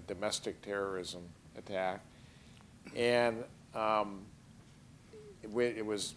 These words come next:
you know, we had, it happened, we had done all these briefings, all this stuff, but the president, President Clinton went to Oklahoma City to participate in the memorial service. I did not go because it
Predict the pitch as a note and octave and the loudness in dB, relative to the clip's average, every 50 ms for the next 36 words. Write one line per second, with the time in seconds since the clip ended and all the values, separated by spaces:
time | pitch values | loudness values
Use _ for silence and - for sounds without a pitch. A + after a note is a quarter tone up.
0 | - - - - G#2+ G2 G2+ G2 G2 F#2+ A2 A2+ G#2+ G#2 - - - - - - | -12 -10 -4 -2 0 0 2 0 0 2 2 2 2 0 -2 -6 -16 -18 -20 -20
1 | - - - - A2 F#2 G2+ A2+ A#2+ A#2+ A#2 - A2+ G#2+ G#2 G2+ G2 G2 G2 F#2+ | -20 -16 -8 -6 -4 4 10 12 12 12 12 12 6 0 0 -2 -4 -4 -4 -4
2 | - - G#2 G2 G2+ G2+ G2+ G2 G#2 G2 F2 - - A2+ G#2+ G2+ - - G2+ G2 | -4 -2 -2 0 0 0 0 0 -2 -2 -4 -6 -4 -2 -2 -2 -4 -6 -8 -8
3 | F2+ G2+ G2 G2+ G2 G#2 F#2+ - - A2 G#2+ G2 - - G#2 - - F#2+ - - | -4 -2 -2 0 0 -2 -4 -2 0 2 2 2 0 -4 -6 -6 -6 -2 4 8
4 | B2 B2+ A#2 G#2 A2+ A2+ A2+ G#2 - A#2 A2 F#2+ - G2+ F#2+ - C#3+ C#3+ C#3 A#2+ | 10 10 10 8 4 -2 -4 -2 0 0 0 0 -2 -4 -2 -2 -2 -2 -2 -2
5 | G#2 G#2 A2+ A2+ A#2 - - A2+ A2+ A2 - - A2 G#2 G#2 G2+ G2 F2+ - - | -2 -2 0 0 -2 -2 -2 0 0 0 0 -2 -4 -4 -4 -4 -4 -4 2 4
6 | A#2+ A#2 A2+ G#2+ G2 F#2 - G2+ - - A2 F#2+ - F#2+ F2+ G2 G2 G2 G2 F#2+ | 4 4 4 2 0 -4 -8 -8 -8 -6 -4 -4 -4 -4 -4 -6 -6 -4 -6 -8
7 | - F#2+ F#2 F#2 G2 G#2 A#2+ C#3 D3 C#3+ A#2 F#2 - - - - - - - - | -10 -10 -10 -8 -4 0 4 6 8 8 8 6 4 0 -4 -4 -6 -4 -2 -2
8 | - - - - - - - - - - - A2 C3 C3+ C3+ G#2+ A2 G#2+ G#2+ G2+ | -2 -2 -4 -14 -18 -20 -20 -20 -6 2 6 8 8 8 8 6 4 0 0 0
9 | G#2+ A2 G#2+ A2+ G#2+ - - A#2 A2 G2 G#2 G2+ | 0 0 0 0 -2 -2 -2 -2 0 0 -2 -4